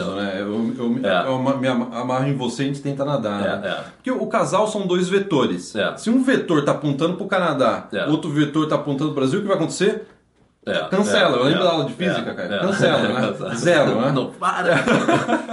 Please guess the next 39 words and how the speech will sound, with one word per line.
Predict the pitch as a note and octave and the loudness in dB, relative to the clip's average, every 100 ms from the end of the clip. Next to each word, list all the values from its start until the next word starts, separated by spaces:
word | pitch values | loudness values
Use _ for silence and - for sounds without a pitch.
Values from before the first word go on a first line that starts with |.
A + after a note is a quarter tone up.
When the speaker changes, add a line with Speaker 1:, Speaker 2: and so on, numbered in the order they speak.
| G3 A#3+ C4 | -8 -6 -4
Speaker 1:
É. | G3 | -2
Speaker 2:
Não, | G3 F#3 | 0 2
mas | D3+ | 2
é | E3+ | 0
verdade, | G#3+ F3+ B2+ A#2 G#2+ | 0 0 0 0 -2
né? | A2 | -4
Speaker 1:
Sim, | F#2 | -4
é. | F2 | -6
Speaker 2:
Porque | F#3+ A3+ | -4 -4
essa | D#3+ F#3+ G3 | -4 -4 -4
semana | - D#3 E3 E3+ | -2 0 0 0
a | A#2 | -2
gente | F3 - | -4 -4
teve | E3+ F#3+ | -4 -2
na | C3+ | -2
nossa | A2+ A#2 | -4 -6
comunidade | A#2 A2 F#2+ G2 G2 G2 | -6 -6 -4 -2 -2 -2
da | F#2+ | -4
área | F#2+ | -4
vip, | F2 A#2+ D#3+ F2 | -4 -4 -6 -6
a | |
nossa | F2 F2+ | -10 -8
comunidade | - G2 G2 F#2+ F#2+ | -4 0 0 -2 -8
Speaker 1:
É. | - | -12
Speaker 2:
privada | A2 G2+ G2+ F#2+ F#2 | -10 -4 -2 -4 -4
da | |
área | F#2 F#2 | -6 -6
vip, | F#2+ D3 D#3 | -6 -6 -4
uma | E3 C4+ C#4 | -2 0 -2
des-, | E3 D#3+ - | -2 -6 -10
uma, | B2+ D3 C#3 | -8 -6 -4
um | D3 E3+ | -4 -2
debate | F#3 D3+ F3+ - | -2 0 0 -2
sobre | A#3 F#3 | -2 -2
isso. | G3+ - - - - - | -4 -6 -20 -20 -20 -6
Que | D#3 | 0
a | C#3+ A#2+ | 2 2
pessoa | C3 C#3+ F#3+ | -2 -2 -2
colocou, | F#3+ F3+ F3 B2 | -2 -2 0 -2